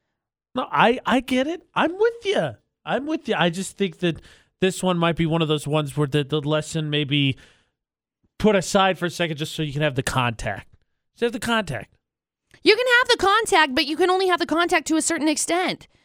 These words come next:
Speaker 2: Because I'm not going to let my kids just have a cell phone so that they can contact whoever they wanna freaking contact. Like, it would be, you get a flip phone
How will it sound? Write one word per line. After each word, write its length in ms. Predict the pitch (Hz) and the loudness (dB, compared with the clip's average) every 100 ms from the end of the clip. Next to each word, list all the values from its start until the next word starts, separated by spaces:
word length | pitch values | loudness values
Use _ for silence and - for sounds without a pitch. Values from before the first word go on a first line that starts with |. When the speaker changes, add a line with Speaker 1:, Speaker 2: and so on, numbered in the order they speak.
| _ _ | _ _
Speaker 2:
Because 440 | 277 285 302 277 226 | -2 4 4 4 2
I'm 160 | 294 294 | 4 6
not 200 | 330 311 | 4 4
going 260 | 349 339 | 2 2
to 120 | 339 | 2
let 180 | 294 294 | 2 2
my 120 | 269 | 0
kids 460 | 247 311 302 240 247 | 0 0 0 0 -2
just 300 | 233 262 - - - - _ _ | 0 0 -2 -12 -18 -20 _ _
have 280 | - - 302 | -8 0 0
a 60 | 269 | 2
cell 260 | - 277 | 2 2
phone 380 | 294 233 208 208 | 4 2 4 2
so 100 | 240 | 0
that 140 | 220 214 | 0 0
they 80 | |
can 160 | 240 247 | 0 -2
contact 460 | 262 269 277 254 - | 0 2 2 2 2
whoever 260 | 269 262 | 0 2
they 80 | 247 | 0
wanna 200 | 254 269 | 0 -2
freaking 300 | 277 269 285 | -4 -6 -2
contact. 580 | 285 330 302 170 - - | 0 0 0 -2 -4 0
Like, 260 | 233 233 | 2 2
it 120 | - 262 | 0 -2
would 160 | 269 | -2
be, 300 | 277 294 294 - - - | 2 2 0 -4 -14 -6
you 140 | 233 | -2
get 140 | 277 302 | 0 0
a 40 | |
flip 260 | 302 302 - | 2 0 2
phone 460 | 269 254 247 254 | 2 4 4 2